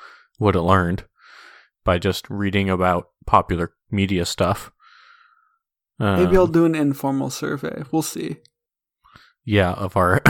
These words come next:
Speaker 1: <laughs> of, like, four people. <laughs>
Speaker 2: It'll probably be, like, a sample size of two, to be honest. Four is kinda pushing it for me at this point in my
Speaker 1: <laughs>
Speaker 2: life.
Speaker 1: Exactly.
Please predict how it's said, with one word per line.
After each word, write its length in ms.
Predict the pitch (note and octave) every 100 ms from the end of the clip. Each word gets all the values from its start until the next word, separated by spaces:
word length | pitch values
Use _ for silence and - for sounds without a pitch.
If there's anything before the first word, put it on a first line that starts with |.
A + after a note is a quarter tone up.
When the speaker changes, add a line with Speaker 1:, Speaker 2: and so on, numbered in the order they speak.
| -
Speaker 1:
<laughs> 240 | - - B2
of, 200 | C3 -
like, 160 | G#2
four 420 | - - A#2+ A2 G#2
people. 540 | - G2+ G#3+ - - _
<laughs> 80 | - - - - - - - - - - - - - - - _ _ _ _ _ _ _ _ -
Speaker 2:
It'll 300 | E3+ E3 D#3+
probably 340 | D3+ D3 C3+
be, 60 | B2+
like, 240 | A#2+ - -
a 80 |
sample 360 | C#3 - C#3 B2+
size 220 | A#2+ A2+
of 180 | A2 G#2
two, 240 | - A#2 A2
to 80 |
be 100 | A2
honest. 400 | A2+ A2 A2 -
Four 240 | - D#3+ C#3
is 80 | B2
kinda 220 | - A#2+
pushing 380 | - A#2+ - B2+
it 100 | A2+
for 120 | -
me 140 | C3 B2
at 100 | C3
this 140 | C3
point 180 | C#3 C3+
in 60 | C3+
my 100 | C3
Speaker 1:
<laughs> 0 |
Speaker 2:
life. 280 | C#3 A2+
Speaker 1:
Exactly. 300 | A2 - G2